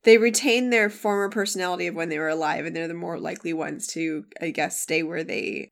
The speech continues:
they had kinda started off. So those are the ones that, like, want to be seen, and that's why they're, like, trying to be seen by people.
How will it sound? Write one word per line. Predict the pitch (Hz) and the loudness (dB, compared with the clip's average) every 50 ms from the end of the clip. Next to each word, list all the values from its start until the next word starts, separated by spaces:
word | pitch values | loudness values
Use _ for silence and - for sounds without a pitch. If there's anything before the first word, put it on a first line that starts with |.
| _ - | _ -8
they | - 170 | -6 -6
had | - - - - - - | -6 -6 -10 -12 -14 -12
kinda | - - - 170 | -10 -10 -8 -8
started | - - - - - - | -8 -6 -6 -6 -6 -6
off. | - - - - - - _ _ _ - | -6 -8 -8 -10 -12 -16 _ _ _ 0
So | - 233 214 | 4 4 6
those | 214 226 233 | 6 6 6
are | 226 233 | 4 4
the | 226 | 4
ones | 214 202 196 | 2 2 0
that, | 196 185 | 0 -2
like, | 165 165 | -2 -2
want | 170 175 170 165 | -2 -4 -6 -6
to | 185 180 | -6 -8
be | 165 170 | -8 -8
seen, | 170 - - 175 170 170 170 170 170 160 165 170 _ _ _ - | -6 -6 -4 -4 -4 -4 -4 -6 -6 -8 -10 -12 _ _ _ -8
and | 196 190 | -6 -4
that's | 175 165 165 - | -4 -4 -4 -4
why | 175 170 | -4 -2
they're, | 160 160 156 147 - | 0 0 0 -2 -2
like, | - - - - - _ _ _ _ _ _ - | -4 -8 -10 -10 -12 _ _ _ _ _ _ -12
trying | - - 190 151 156 160 - | -8 -6 -4 -4 -4 -4 -6
to | 165 - | -8 -12
be | - - 180 - 196 - - | -12 -12 -10 -12 -12 -12 -10
seen | - - 160 104 - | -10 -8 -8 -6 -6
by | - - 170 | -8 -8 -8
people. | - - - - - 147 - - - - - | -10 -12 -12 -10 -8 -8 -8 -10 -12 -18 -20